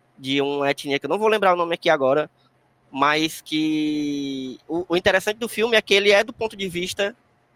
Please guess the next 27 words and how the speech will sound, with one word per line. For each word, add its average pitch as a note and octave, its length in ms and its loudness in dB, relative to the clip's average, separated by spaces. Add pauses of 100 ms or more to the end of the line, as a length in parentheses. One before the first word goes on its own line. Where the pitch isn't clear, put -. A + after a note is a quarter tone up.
(320)
é, C#3 800 2
de D#3 160 -10
pessoas F#3+ 320 0
indígenas, D#3+ 460 -8
assim, A2+ 180 -16
e, C#3 300 -2
e F3 180 2
eu, F#3+ 180 2 (100)
assim, D3 260 0
eu C3 60 -2
não, E3+ 280 -4
não D#3+ 160 -4
lembro D#3 400 -2 (340)
se - 120 -8
eu C3+ 100 -8
fui C#3 140 -14
pesquisar B2 720 -4
direção C#3+ 580 -2
e C3+ 60 -4
produção C3 320 -4
e - 20 -14
tal, D#3+ 160 -4
mas E3 220 0
pelo F3+ 200 4
menos F3+ 220 -2
o F3 100 2
elenco, G3 520 0